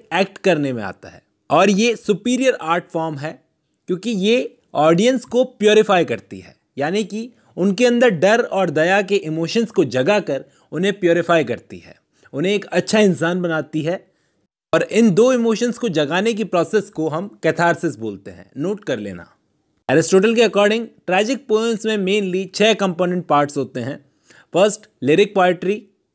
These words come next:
सेकंड, स्पेक्टिकल, तीसरा, प्लॉट, कैरेक्टर, डिक्शन और रीजनिंग। ये छह पार्ट्स होते हैं जो कि ट्रेजेडी की क्वालिटी को बढ़ा देते हैं। एक ट्रेजेडी अच्छे से लिखी जानी चाहिए, यानी कि बिगिनिंग,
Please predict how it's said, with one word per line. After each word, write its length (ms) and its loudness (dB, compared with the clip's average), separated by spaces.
सेकंड, 400 0
स्पेक्टिकल, 680 -6
तीसरा, 380 -2
प्लॉट, 420 2
कैरेक्टर, 580 0
डिक्शन 600 -2
और 180 2
रीजनिंग। 440 0
ये 120 4
छह 260 2
पार्ट्स 400 0
होते 240 -2
हैं 180 -4
जो 120 -2
कि 120 -6
ट्रेजेडी 480 -4
की 120 -6
क्वालिटी 520 -2
को 160 0
बढ़ा 360 0
देते 300 -6
हैं। 160 -20
एक 240 -2
ट्रेजेडी 440 0
अच्छे 460 -4
से 120 -2
लिखी 260 -2
जानी 280 -2
चाहिए, 460 -2
यानी 300 -2
कि 200 -4
बिगिनिंग, 540 0